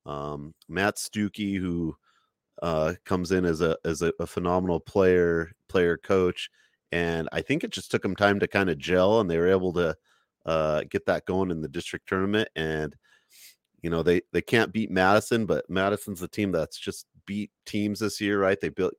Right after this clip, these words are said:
beat Hillcrest, um, when they were undefeated. They beat Pocatello when they were undefeated. So, uh, you know, H-, Madison with, yeah,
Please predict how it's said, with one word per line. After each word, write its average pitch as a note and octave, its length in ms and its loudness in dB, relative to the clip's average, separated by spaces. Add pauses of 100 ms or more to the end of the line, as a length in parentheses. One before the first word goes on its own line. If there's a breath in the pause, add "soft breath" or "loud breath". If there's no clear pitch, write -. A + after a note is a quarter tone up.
beat - 240 -12
Hillcrest, G2+ 720 2 (540 soft breath)
um, E2 220 -2
when D#2+ 100 -2
they F2+ 140 6
were G#2 120 4
undefeated. G2 580 0
They D#2 120 -2
beat D2+ 240 -8
Pocatello G#2+ 540 2
when G#2 120 0
they F#2+ 100 4
were G2 80 4
undefeated. F#2+ 680 -2 (480 soft breath)
So, E2 480 2 (180)
uh, - 140 -8 (560)
you D#2+ 80 -6
know, D2 240 -12 (1000)
H-, A#2 60 -6 (120)
Madison G2+ 500 2
with, E2+ 140 -4 (140)
yeah, E2 220 0